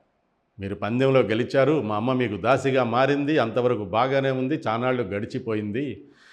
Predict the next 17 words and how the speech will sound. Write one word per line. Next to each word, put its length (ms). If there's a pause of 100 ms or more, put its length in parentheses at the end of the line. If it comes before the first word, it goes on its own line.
(140)
మా 280
అమ్మ 220
యొక్క 320
దాస్యాన్ని 1040 (400)
మీరు 380 (500)
విముక్తి 400
చెయ్యాలి 560
అంటే 240
నేనేం 540
చేయాలో 520
చెప్పండి" 720 (200)
అని 160
చెప్పేసి 440
అడిగాడు. 440 (340)
అడిగితే 720 (420)
వాళ్ళంతా 600
చెప్పారు, 680